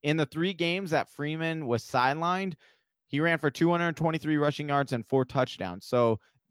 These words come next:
you have the production there. That's what I like about Tevin Coleman, is that if Freeman goes down,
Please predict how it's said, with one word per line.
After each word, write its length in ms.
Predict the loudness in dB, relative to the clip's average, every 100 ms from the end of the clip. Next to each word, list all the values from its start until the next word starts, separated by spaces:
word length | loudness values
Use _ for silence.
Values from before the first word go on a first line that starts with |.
| _
you 240 | 0 2
have 240 | 4 2 2
the 80 | 0
production 460 | 0 0 0 -4
there. 240 | 0 0 0
That's 220 | 0 0 0
what 120 | 2
I 100 | 2
like 300 | 2 0 0
about 240 | -2 -2
Tevin 280 | -2 -6 -4
Coleman, 400 | -4 -4 -6 -8
is 280 | -4 -4 -2
that 280 | 0 0 -2 _ _ _ -2
if 200 | -2 -2
Freeman 440 | -6 -4 -4 -2
goes 280 | 2 2 0
down, 400 | -2 0 -2